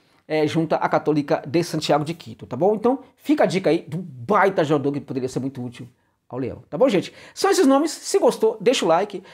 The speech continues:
Curtiu muito, achou que vale a pena? Mande valeu demais pra dar uma força aqui para o canal também, tá? E se, a depender, por exemplo, aí da, do prestígio de vocês a este vídeo, que eu quero que vocês compartilhem com os amigos de vocês, né? A depender do, do, assim, do que... é, do resultado desse vídeo,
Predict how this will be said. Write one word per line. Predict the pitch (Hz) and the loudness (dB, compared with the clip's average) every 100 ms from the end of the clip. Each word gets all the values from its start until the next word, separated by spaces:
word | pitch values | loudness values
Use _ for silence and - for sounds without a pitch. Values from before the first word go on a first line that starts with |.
| - | -6
Curtiu | 339 - 302 | 0 2 4
muito, | 269 294 262 202 | 6 4 4 2
achou | - | 2
que | 240 | 0
vale | 208 202 | 2 2
a | |
pena? | 202 233 190 - | 2 -2 -4 -4
Mande | 302 403 | 0 4
valeu | 330 269 | 6 6
demais | 220 190 202 | 4 2 2
pra | 220 | 0
dar | 247 | 0
uma | |
força | 240 - 254 269 | 0 0 0 0
aqui | - | -6
para | 202 170 | -4 -4
o | |
canal | - 143 139 | -4 -6 -6
também, | 120 101 127 156 _ _ _ | -8 -8 -8 -8 _ _ _
tá? | 139 180 - - - - - | -2 -2 -2 -14 -20 -20 -8
E | 339 | -6
se, | - - | -6 -6
a | - | -2
depender, | - 175 151 156 | -2 0 -2 -2
por | 151 | -4
exemplo, | 131 135 127 | -4 -4 -4
aí | 131 | -2
da, | 127 120 | -4 -6
do | - - | -10 -2
prestígio | 202 - 302 | 0 2 2
de | 269 | 2
vocês | 185 160 151 | 0 0 0
a | 208 | 2
este | 220 - | 2 0
vídeo, | 120 165 196 - | -2 -4 -4 -4
que | |
eu | 160 | -2
quero | 175 | -2
que | |
vocês | 175 220 | -2 -2
compartilhem | - 254 202 - 202 | -2 -4 -4 -8 -8
com | 185 | -6
os | 156 | -4
amigos | 139 127 | -4 -6
de | 117 | -10
vocês, | 117 147 160 - | -8 -6 -6 -6
né? | 135 - _ - - | -8 -8 _ -20 -10
A | 190 | -2
depender | 190 175 | 0 0
do, | 165 151 - | -2 -4 -8
do, | 127 143 127 170 - _ _ _ _ _ _ | -10 -8 -8 -14 -20 _ _ _ _ _ _
assim, | 156 151 147 | -16 -10 -6
do | 139 | -6
que... | - 175 - _ _ _ - - | -6 -10 -12 _ _ _ -20 -8
é, | 160 165 | -4 0
do | 180 | 2
resultado | 220 185 196 | 2 2 2
desse | 196 220 | 2 0
vídeo, | 180 202 | -2 -2